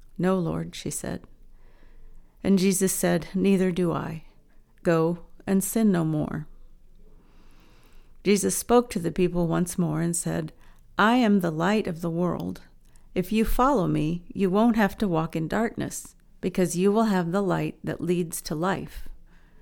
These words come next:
The Pharisees replied, "You are making those claims about yourself. Such testimony is not valid." Jesus told them, "These claims are valid,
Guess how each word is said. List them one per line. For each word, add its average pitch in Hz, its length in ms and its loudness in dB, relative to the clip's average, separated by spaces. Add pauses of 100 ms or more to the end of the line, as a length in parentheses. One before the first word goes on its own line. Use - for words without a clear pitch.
(600)
The 175 80 2
Pharisees 175 600 2
replied, 170 580 -2
"You 220 220 2
are 254 100 4
making 226 420 4
those 202 280 2
claims 196 420 2
about 202 320 0
yourself. 196 800 -2 (340)
Such - 380 -4
testimony 180 580 0
is 175 140 0
not 196 200 0
valid." 202 500 -4 (1300)
Jesus 180 340 0
told 165 300 2
them, 160 340 0 (640)
"These 220 300 2
claims 185 400 2 (100)
are 214 200 6
valid, 160 500 -4